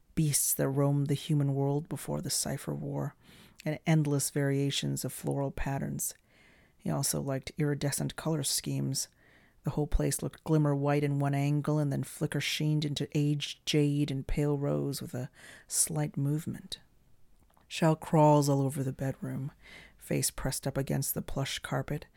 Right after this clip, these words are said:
the crystalline thread from her back carefully spooling out of her mark tat,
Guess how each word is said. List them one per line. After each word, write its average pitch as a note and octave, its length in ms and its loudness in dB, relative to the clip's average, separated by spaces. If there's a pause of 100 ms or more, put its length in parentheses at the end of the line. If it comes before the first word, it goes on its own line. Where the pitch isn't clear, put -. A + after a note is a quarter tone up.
(300)
the - 80 -8
crystalline D3 640 0
thread C#3+ 460 0
from - 180 -2
her C#3+ 80 2
back C#3+ 320 -2
carefully C#3+ 460 -2
spooling D3 520 0
out D3+ 140 -2
of D3 80 -4
her C#3 100 -2
mark C#3 380 -2
tat, - 320 -4